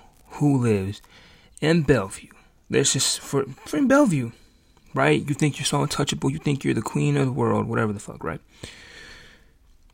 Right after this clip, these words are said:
And then you come talk to some dude from the south side of Seattle. What do you think's gonna happen? Just, just, just, I want you to think about what's gonna happen.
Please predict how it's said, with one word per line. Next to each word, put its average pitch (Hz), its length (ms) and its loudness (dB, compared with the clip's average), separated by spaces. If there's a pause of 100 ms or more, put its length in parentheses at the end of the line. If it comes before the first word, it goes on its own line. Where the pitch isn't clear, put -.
(340)
And 147 100 4
then 139 80 4
you 165 100 6
come 156 180 2
talk 147 140 0
to 147 60 2
some - 140 -4
dude 135 140 0
from 127 120 -6
the 120 40 -4
south 123 280 0
side 120 160 -4
of 117 60 -4
Seattle. - 380 -2 (1500)
What 135 100 2
do - 20 6
you 135 60 4
think's 135 140 4
gonna 110 120 -2
happen? 98 380 -10 (1080)
Just, - 320 -4
just, - 260 -4 (160)
just, - 260 -6 (220)
I 131 60 -10
want 117 400 -2 (340)
you 104 200 -4
to 92 80 -8
think - 280 -14
about - 320 -12
what's - 200 -10
gonna - 200 -12
happen. - 460 -14